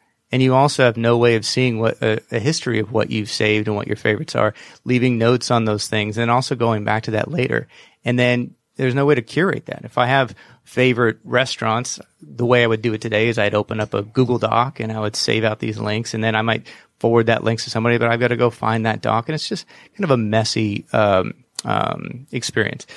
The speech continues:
So what we wanted to do was make it easy for people to go and, let's just, for your example, I've got, uh, my ten favorite restaurants in Atlanta, or just one. I could go and save those, and instead of just saving a link, it actually saves really rich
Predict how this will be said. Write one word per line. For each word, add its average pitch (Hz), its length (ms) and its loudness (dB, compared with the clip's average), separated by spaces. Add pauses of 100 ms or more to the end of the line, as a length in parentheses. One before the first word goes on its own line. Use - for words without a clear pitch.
(160)
So 120 220 4
what 113 80 2
we 160 100 2
wanted 131 260 0
to 107 60 -4
do 113 180 0
was 107 240 -2 (320)
make 156 260 2
it 151 60 2
easy 135 360 2
for 117 180 -4
people 117 300 -2
to 113 120 -6
go 113 340 4
and, 110 360 -2
let's - 180 -8
just, - 200 -8 (140)
for - 120 -2
your 131 160 4
example, 117 480 -2
I've 110 200 -4
got, 117 320 0 (340)
uh, 113 180 2
my 113 220 2
ten 113 260 -2
favorite 110 300 -2
restaurants - 580 -2
in - 60 0
Atlanta, 107 340 -2
or 120 60 0
just 127 240 -2
one. 117 240 -2 (260)
I 123 80 -6
could 123 140 -4
go 123 180 4
and 110 140 0
save 131 400 2
those, 104 400 2 (220)
and 131 100 0
instead 185 200 2
of 180 60 0
just 139 140 -2
saving 120 240 2
a 107 60 -2
link, 113 220 -2
it 107 60 -4
actually 113 280 -2
saves 117 320 -4
really 117 440 0
rich 110 320 0